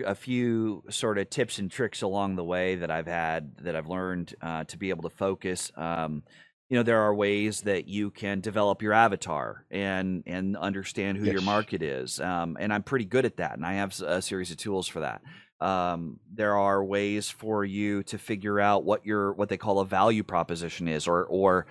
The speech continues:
Speaker 1: when you're talking to your customer, what you have to offer them so that they go, "Oh, you're here to help me solve these big problems. That's great."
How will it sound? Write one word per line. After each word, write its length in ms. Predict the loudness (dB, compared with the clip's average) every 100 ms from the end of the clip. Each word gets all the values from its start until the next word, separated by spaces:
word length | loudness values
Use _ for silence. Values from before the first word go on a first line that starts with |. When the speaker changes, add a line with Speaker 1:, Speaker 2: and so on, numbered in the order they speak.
| -12 -8 2
Speaker 1:
when 200 | 4 4
you're 80 |
talking 580 | 0 8 12 12 10 4
to 340 | 6 6 6 6
your 160 | 4 4
customer, 540 | 6 4 4 2 4
what 260 | 6 6 6
you 80 | 8
have 200 | 8 6
to 100 | 6
offer 400 | 8 6 6 2
them 320 | 4 2 2
so 180 | 2 2
that 120 | 2
they 160 | 2 2
go, 320 | 4 4 2 -4 -14 0 12
"Oh, 460 | 12 12 12 4 -2
you're 200 | 4 6
here 180 | 6 6
to 80 |
help 300 | 8 8 8
me 200 | 4 -4
solve 440 | -2 4 6 6 4
these 240 | -2 -2
big 260 | 0 -2 0
problems. 500 | 4 4 4 0 -2
That's 280 | 0 -2 -2
great." 420 | 4 4 4